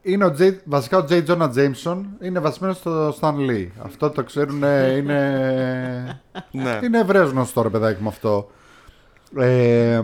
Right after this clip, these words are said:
Speaker 1: ο, ο Stan Lee επίσης είχε αυτό το, ο, το Marvel Way που λέγαμε τότε.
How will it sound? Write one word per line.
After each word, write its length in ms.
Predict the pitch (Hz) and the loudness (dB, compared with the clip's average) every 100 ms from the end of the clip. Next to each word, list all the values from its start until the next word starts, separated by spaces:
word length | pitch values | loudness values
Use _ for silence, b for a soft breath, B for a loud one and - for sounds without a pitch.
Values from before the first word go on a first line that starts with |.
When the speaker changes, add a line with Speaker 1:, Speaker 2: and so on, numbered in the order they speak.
| 117 120 107 107 117 - _ _ _ _ _ _ _ b b b b _ _ _ | -4 -8 -10 -12 -16 -20 _ _ _ _ _ _ _ b b b b _ _ _
Speaker 1:
ο, 120 | 127 123 | -2 0
ο 300 | 110 151 120 | -2 -8 -2
Stan 160 | 147 156 | 0 0
Lee 80 | 156 | 0
επίσης 440 | 156 156 - 143 - _ | -2 -4 -8 -12 -12 _
είχε 320 | 147 127 - | -4 -4 -2
αυτό 240 | 139 - 127 | -4 -4 -6
το, 380 | 147 139 131 120 | 0 0 2 0
ο, 280 | - 127 - - | 0 -6 -8 -10
το 180 | 107 117 | -6 0
Marvel 300 | 131 127 131 107 | 0 0 -2 -2
Way 220 | 120 107 | -2 -4
που 80 | - | -8
λέγαμε 340 | 95 90 87 | -10 -8 -10
τότε. 340 | 90 90 - | -12 -14 -14